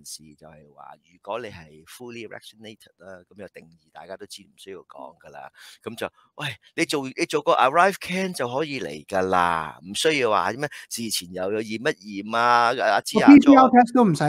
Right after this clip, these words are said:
Speaker 2: 啦，好似。
Speaker 1: 嗯，慳返啊，
Speaker 2: 係。
Speaker 1: 免埋啊，噉，嗱，arrive can你仍然係要做嘅，就算我哋Canadian啦，
Speaker 2: 係。
Speaker 1: 啊，都，
Speaker 2: 嗯。
Speaker 1: 啊，都要嘅，
Speaker 2: 嗯。
Speaker 1: 噉啊，啦，噉就四月一號開始凌晨，噉就，噉就入境之後咧，就唔需要啦，
Speaker 2: 嗱，呢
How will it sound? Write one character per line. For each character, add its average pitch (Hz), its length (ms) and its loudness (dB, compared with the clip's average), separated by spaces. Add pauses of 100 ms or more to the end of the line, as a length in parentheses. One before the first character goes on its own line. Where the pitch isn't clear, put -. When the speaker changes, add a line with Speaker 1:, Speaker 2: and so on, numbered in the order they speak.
Speaker 2:
啦， 165 140 4
好 160 120 0
似。 151 140 0
Speaker 1:
嗯， 135 180 0
慳 190 260 2
返 196 420 6
啊， 113 320 4 (220)
Speaker 2:
係。 131 100 -8
Speaker 1:
免 139 300 -6
埋 104 280 2
啊， 113 80 -2
噉， 165 200 -6 (160)
嗱， 80 260 -8
arrive 113 380 -2
can 117 160 -8
你 90 160 -12
仍 73 120 -20 (160)
然 71 200 -20
係 76 120 -20
要 73 60 -20
做 65 300 -20
嘅， 82 320 -14
就 92 140 -10
算 - 180 -10 (140)
我 104 120 -8
哋 92 120 -12
Canadian 92 640 -10
啦， 87 400 -4
Speaker 2:
係。 87 60 -8
Speaker 1:
啊， - 120 -12
都， 95 140 -6
Speaker 2:
嗯。 71 220 -8
Speaker 1:
啊， 87 180 -6
都 107 220 -4
要 82 300 -16
嘅， 80 400 -10
Speaker 2:
嗯。 71 80 -10
Speaker 1:
噉 82 460 -14
啊， 85 60 -8
啦， 92 180 -4
噉 107 160 -18
就 78 180 -6 (300)
四 - 200 -6
月 131 120 -4
一 147 80 0
號 131 140 6 (120)
開 - 60 -8
始 104 160 -6
凌 82 180 -12
晨， 64 260 -14
噉 101 120 -16
就， 85 120 -10 (300)
噉 98 140 -16
就 95 80 -12
入 73 260 -10
境 92 200 -14
之 90 160 -12
後 78 60 -8
咧， 76 100 -8
就 - 120 -20
唔 - 140 -20 (200)
需 78 500 -6
要 57 160 -18
啦， 65 440 -10
Speaker 2:
嗱， 165 100 0
呢 226 60 6